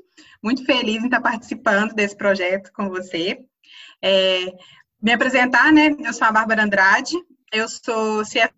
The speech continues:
O, diretora financeira da Flapper. Nós somos uma startup de aviação executiva sob demanda, sob demanda. Como os jornais gostam de tratar a gente,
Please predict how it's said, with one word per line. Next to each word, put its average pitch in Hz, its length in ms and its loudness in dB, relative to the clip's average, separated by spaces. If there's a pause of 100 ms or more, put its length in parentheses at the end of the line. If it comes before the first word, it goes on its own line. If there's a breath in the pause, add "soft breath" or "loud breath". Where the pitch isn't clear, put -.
(220)
O, 277 220 4
diretora 233 420 -6
financeira 226 560 -4
da 214 160 2
Flapper. 214 460 0 (500 loud breath)
Nós 226 220 -2
somos 240 380 -6
uma 233 160 -4
startup 233 720 0
de 262 160 -4
aviação 233 440 0
executiva 285 520 -4
sob 214 240 -8
demanda, 202 580 -2 (160)
sob 202 220 -8
demanda. 202 520 -4 (380 loud breath)
Como 262 220 0
os 269 80 0
jornais 254 420 2
gostam 233 400 -2
de 254 100 -8
tratar 220 360 2
a 208 80 2
gente, 208 600 -8